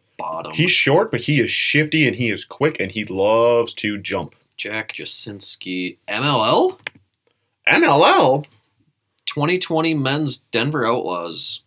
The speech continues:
Speaker 2: Damn.
Speaker 1: Question mark?
Speaker 2: He lost the national title this year.
Speaker 1: Oh, he played at
Speaker 2: Did they call it the
Speaker 1: Ohio
Speaker 2: N L L the national
Speaker 1: State.
Speaker 2: title?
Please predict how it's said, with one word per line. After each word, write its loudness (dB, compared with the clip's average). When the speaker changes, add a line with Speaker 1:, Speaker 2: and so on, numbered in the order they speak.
Speaker 2:
Damn. 0
Speaker 1:
Question -2
mark? -10
Speaker 2:
He -6
lost 0
the -4
national -2
title -2
this -6
year. -2
Speaker 1:
Oh, -20
he -16
played -8
at -10
Speaker 2:
Did -4
they -2
call 4
it -4
the -2
Speaker 1:
Ohio 0
Speaker 2:
N 0
L 0
L 2
the 2
national -2
Speaker 1:
State. -2
Speaker 2:
title? -8